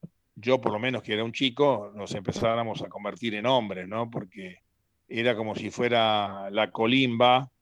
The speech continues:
Yo para colmo venía, estaba en la colimba, venía en la colimba, así que yo ya estaba acostumbrado a esas cosas.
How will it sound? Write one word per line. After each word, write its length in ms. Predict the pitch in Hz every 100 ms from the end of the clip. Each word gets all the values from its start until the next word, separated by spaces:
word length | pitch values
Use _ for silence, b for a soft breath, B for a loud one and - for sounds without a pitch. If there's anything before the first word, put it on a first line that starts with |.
| _ _ _ _ -
Yo 220 | 120 147
para 220 | 147 -
colmo 280 | 151 165 127
venía, 460 | 120 175 160 127
estaba 320 | 117 110 156 139
en 60 |
la 100 | 113
colimba, 440 | 110 113 113 107 107
venía 240 | 117 139
en 60 | 131
la 120 | 120
colimba, 540 | 127 127 110 113 120
así 160 | 107 127
que 120 | 127
yo 80 | 127
ya 140 | 135
estaba 220 | 123 131
acostumbrado 720 | 127 117 107 123 135 165 123 107
a 20 |
esas 160 | 101 -
cosas. 440 | 101 85 92